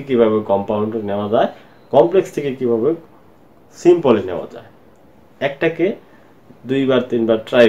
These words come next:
করবা, তাহলে দেখা যাবে যে এই রুলসটা সহজে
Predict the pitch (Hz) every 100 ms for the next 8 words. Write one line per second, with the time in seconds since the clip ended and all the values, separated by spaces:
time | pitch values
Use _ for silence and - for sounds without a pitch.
0 | 101 95 107 120 135 127 151 127 110 117
1 | 117 110 110 123 - - - _ 110 131
2 | 180 160 120 120 123 - 160 226 - -
3 | - 127 147 139